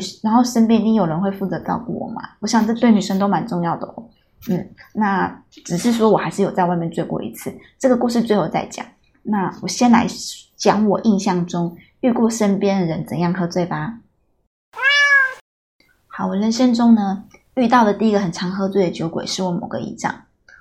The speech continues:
嗯，我有六个阿姨，六个舅舅，再加上我妈呢，我外婆总共有十三个小孩。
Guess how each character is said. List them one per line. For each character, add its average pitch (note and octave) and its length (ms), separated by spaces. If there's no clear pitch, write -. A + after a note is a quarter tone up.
嗯， - 220
我 A#3+ 100
有 A3 180
六 A3+ 220
个 G3+ 100
阿 F#3+ 260
姨， F3 360
六 G#3 160
个 F3+ 120
舅 F3+ 200
舅， - 240
再 A3 140
加 G#3+ 120
上 G#3 220
我 D#3 80
妈 E3 240
呢， D#3 240
我 C3+ 160
外 F#3+ 160
婆 E3 220
总 - 140
共 F3 100
有 - 80
十 - 180
三 F3+ 240
个 F3 80
小 - 160
孩。 - 180